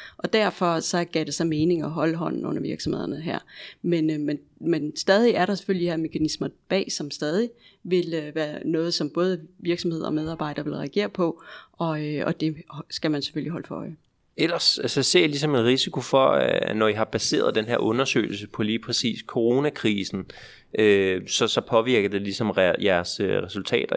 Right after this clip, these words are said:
Speaker 2: Jeg tænker især det her med, at coronakrisen var meget speciel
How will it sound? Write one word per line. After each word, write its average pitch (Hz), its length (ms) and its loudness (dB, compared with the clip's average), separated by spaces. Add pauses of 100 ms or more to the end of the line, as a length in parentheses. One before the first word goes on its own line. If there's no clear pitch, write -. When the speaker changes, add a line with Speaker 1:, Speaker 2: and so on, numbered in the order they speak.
Speaker 2:
Jeg - 100 0
tænker 98 280 0
især 92 460 0
det 95 80 -12
her 98 80 -6
med, 95 140 -2
at 90 60 -2
coronakrisen 98 760 -2
var 90 80 0
meget 87 280 2
speciel - 380 -2